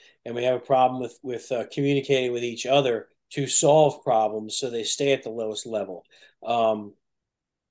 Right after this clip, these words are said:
what I can tell, uh, any, uh, senior staff, chief officers, battalion chiefs, assistant deputies, fire chiefs, whatever,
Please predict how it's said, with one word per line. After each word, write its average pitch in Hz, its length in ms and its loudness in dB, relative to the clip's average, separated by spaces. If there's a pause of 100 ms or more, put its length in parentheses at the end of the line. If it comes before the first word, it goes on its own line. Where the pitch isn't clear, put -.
(180)
what 139 240 4
I 143 140 6
can 131 280 -4
tell, 143 560 4 (260)
uh, 117 340 -4 (100)
any, 156 480 -2 (200)
uh, 120 200 -6
senior 151 320 0
staff, 135 400 4
chief 151 240 -4
officers, 131 320 2
battalion 139 360 -4
chiefs, 131 260 -6
assistant 127 420 -4
deputies, 123 400 -4
fire 123 240 0
chiefs, 120 260 -8
whatever, 123 380 -4